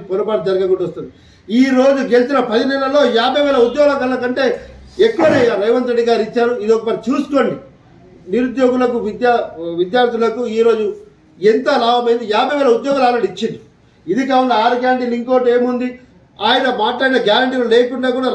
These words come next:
రైతు రెండు లక్షల వరకు రైతు రుణమాఫీ చేస్తా అన్నాడు. రెండు లక్షల వరకు almost all రుణమాఫీ అందరు చేసిర్రు. కొన్ని ప్రతిపక్ష పార్టీలు వీళ్ళు ఇంతగానో మంచిగా చేస్తున్నారు, వీళ్ళు ఇట్లా మంచిగా చేస్తే మా ఉనికి ఉండదని ఆయనను బద్నాం చేసి తప్పితే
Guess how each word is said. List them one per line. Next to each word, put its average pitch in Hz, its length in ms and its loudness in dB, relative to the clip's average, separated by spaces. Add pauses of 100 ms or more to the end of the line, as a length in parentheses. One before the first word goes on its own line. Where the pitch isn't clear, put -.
రైతు 262 200 0 (160)
రెండు 247 220 2
లక్షల 240 320 0
వరకు 240 180 -2 (100)
రైతు 233 240 0
రుణమాఫీ 240 440 -2
చేస్తా 208 280 -2
అన్నాడు. 190 220 -2 (680)
రెండు 247 140 4 (100)
లక్షల 262 300 -2
వరకు 247 200 -2 (140)
almost 269 440 0
all 269 140 0
రుణమాఫీ 247 420 -2
అందరు 262 300 0
చేసిర్రు. 226 380 -2 (420)
కొన్ని 240 240 2
ప్రతిపక్ష 254 400 -2 (160)
పార్టీలు 247 400 0 (380)
వీళ్ళు 233 240 -2
ఇంతగానో 254 380 0
మంచిగా 254 300 0
చేస్తున్నారు, 254 340 0
వీళ్ళు 226 160 -4
ఇట్లా 233 180 -2
మంచిగా 233 260 2
చేస్తే 233 220 2 (100)
మా 233 60 2 (100)
ఉనికి 240 240 -2
ఉండదని 240 320 0 (340)
ఆయనను 214 300 2
బద్నాం 208 380 0
చేసి 247 260 0
తప్పితే 233 300 0